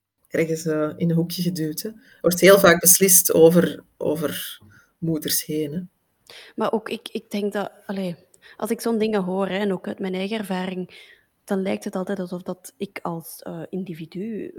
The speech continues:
Speaker 2: blijkbaar geen hersenen heb.
Speaker 1: Ja.
Speaker 2: Of dat die zijn verdwenen tijdens de zwangerschap. En ik denk altijd, "Maar hoe kan dit? Ik ben toch gewoon een, iemand met een capaciteit om zelf na te denken. Waarom lijkt dat zo te verdwijnen in zorg?"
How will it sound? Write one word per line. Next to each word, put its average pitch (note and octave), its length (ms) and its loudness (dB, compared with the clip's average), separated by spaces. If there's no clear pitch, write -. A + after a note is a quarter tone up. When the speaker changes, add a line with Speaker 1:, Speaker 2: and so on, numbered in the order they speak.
Speaker 2:
blijkbaar F3 380 -6
geen - 160 -8
hersenen E3+ 440 -6
heb. C#3+ 200 -8
Speaker 1:
Ja. G3 160 8
Speaker 2:
Of A3+ 80 6
dat F#3+ 120 2
die F#3+ 100 -6
zijn F#3 200 2
verdwenen G#3 560 0
tijdens F#3+ 300 -6
de - 60 -12
zwangerschap. F3 520 -6
En G3 60 0
ik F#3+ 60 0
denk F#3 140 -2
altijd, F#3+ 200 -6
"Maar F#3 100 2
hoe F3+ 200 -6
kan D4 260 4
dit? - 320 -2
Ik G3 120 -4
ben G3+ 160 2
toch G3+ 160 -6
gewoon F#3 280 0
een, F3 240 -2
iemand F3+ 320 0
met F3+ 160 -4
een E3+ 80 -8
capaciteit - 520 -8
om F#3+ 100 -4
zelf B3+ 280 -4
na F3+ 180 -4
te F3 140 -14
denken. E3+ 360 -8
Waarom A3 400 -4
lijkt G3+ 200 -2
dat G3+ 100 -10
zo G#3 80 -10
te G3 120 -8
verdwijnen F#3 680 -6
in F3 160 -6
zorg?" D3+ 420 -12